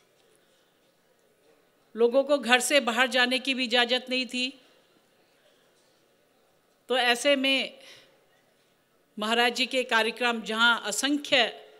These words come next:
भक्त समाज आता था, वो कैसे संभव हो सकता था? तो इसलिए जो है, दो साल निकल गए और जब ये कोरोना की गति कुछ धीमी हुई,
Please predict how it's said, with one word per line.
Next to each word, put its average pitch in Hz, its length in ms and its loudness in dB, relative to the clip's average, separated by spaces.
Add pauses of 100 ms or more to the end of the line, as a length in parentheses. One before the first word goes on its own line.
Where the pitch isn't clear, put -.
(440)
भक्त 240 300 -2
समाज 220 440 0
आता 214 300 -2
था, 220 140 -6
वो 220 140 -2
कैसे 214 380 -4
संभव 196 360 -8
हो 180 120 -10
सकता 170 380 -16
था? 175 220 -20 (1800)
तो 277 60 -2
इसलिए 320 380 0
जो 302 140 0
है, 285 440 0 (1120)
दो 262 200 4
साल 269 320 2
निकल 254 300 -2
गए 254 360 0 (2000)
और 233 160 4
जब 247 260 0
ये 254 80 6
कोरोना 247 800 0 (920)
की 233 100 -8
गति 247 340 0
कुछ 254 180 -4
धीमी 240 420 -2
हुई, 247 480 -4